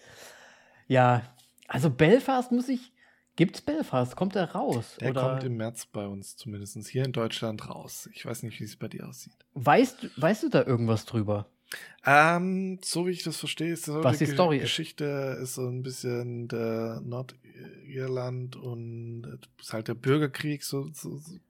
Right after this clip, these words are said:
Speaker 2: der leichte, leicht, sag
Speaker 1: Ja.
Speaker 2: ich. Das war ein Panzer im Einsatz und sonst irgendwas.
Speaker 1: <laughs>
Speaker 2: Der leichte Bürgerkrieg, Moritz, genau. Ähm, da, das ist
Speaker 1: Sind Menschen gestorben.
Speaker 2: so wie ich das verstanden hab, das, das große Thema und wie man,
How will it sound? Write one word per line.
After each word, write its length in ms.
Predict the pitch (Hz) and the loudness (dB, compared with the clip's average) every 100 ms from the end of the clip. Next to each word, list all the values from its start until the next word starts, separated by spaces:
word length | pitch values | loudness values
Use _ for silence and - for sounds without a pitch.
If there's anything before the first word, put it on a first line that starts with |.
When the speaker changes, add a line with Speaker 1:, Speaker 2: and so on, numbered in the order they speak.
| - | -8
Speaker 2:
der 80 | 120 | -6
leichte, 640 | 131 131 - 143 139 135 - - - _ _ | -6 -8 -6 -6 -6 -8 -18 -20 -20 _ _
leicht, 440 | - 123 123 - - _ _ | 0 2 2 -2 -16 _ _
sag 260 | - 117 117 | 0 2 2
Speaker 1:
Ja. 60 | |
Speaker 2:
ich. 160 | 113 - - - | -2 -8 -20 -10
Das 240 | 117 - 175 | -8 -6 2
war 100 | 175 | 4
ein 80 | 156 | 4
Panzer 300 | 123 127 135 | 4 0 2
im 100 | 127 | 0
Einsatz 480 | 113 117 110 113 - | 2 0 2 -2 -2
und 60 | 110 | -4
sonst 220 | 113 107 | -2 4
irgendwas. 300 | 156 117 120 | 4 4 0
Speaker 1:
<laughs> 160 | - - | -2 2
Speaker 2:
Der 120 | 196 | 8
leichte 280 | 147 127 - | 8 8 4
Bürgerkrieg, 680 | 131 131 135 - 127 123 | 6 6 4 4 2 4
Moritz, 380 | 135 113 123 - | 4 4 4 4
genau. 400 | 170 123 117 127 - - - - - - - - | 4 8 8 6 2 -2 -2 -4 -6 -10 -10 -6
Ähm, 380 | - 131 131 131 139 170 - | 2 6 6 4 -2 -8 -6
da, 160 | - 147 139 - 156 | 4 6 6 2 0
das 220 | 139 143 | 0 2
ist 280 | 143 - - | 2 0 0
Speaker 1:
Sind 200 | - 247 | 8 12
Menschen 280 | 226 240 247 | 12 12 10
gestorben. 520 | 175 123 151 139 135 | 8 10 10 10 6
Speaker 2:
so 160 | 139 160 | 4 6
wie 80 | 190 | 6
ich 80 | |
das 140 | 240 - | 6 6
verstanden 420 | 240 196 - 123 | 6 4 2 -2
hab, 100 | 117 | -4
das, 240 | 123 - - | -6 -8 -10
das 160 | 127 - | -12 -10
große 280 | 127 131 | -4 -4
Thema 360 | 131 127 120 110 | -2 0 0 -2
und 240 | 113 110 | -4 -6
wie 100 | 120 | -6
man, 500 | 113 110 110 107 107 | -6 -6 -8 -14 -16